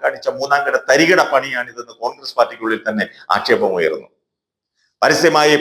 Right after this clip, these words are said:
പത്ത് കൽപ്പന ലംഘിച്ച ചാണ്ടി ഉമ്മനെ പുതുപ്പള്ളി പള്ളിയിലും പാളയം പള്ളിയിലും ഒക്കെ വിളിച്ച് വിശുദ്ധ മതവയിൽ കയറ്റി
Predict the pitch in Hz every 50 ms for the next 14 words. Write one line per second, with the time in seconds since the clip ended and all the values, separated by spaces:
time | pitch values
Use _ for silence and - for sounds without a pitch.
0 | 151 139 135 - 165 151 147 139 131 139 135 127 123 123 123 127 _ - 117 -
1 | 113 107 110 - 123 123 120 117 113 101 92 - _ _ _ _ _ _ _ _
2 | _ _ 113 127 151 160 190 196 196 196 185 160 151 151 147 139 139 135 135 120
3 | 117 120 127 143 156 156 151 139 135 131 131 131 127 117 - - 123 113 110 107
4 | 104 - 110 107 104 104 - - - 127 120 110 - 123 131 135 127 120 - 113
5 | 110 - 110 101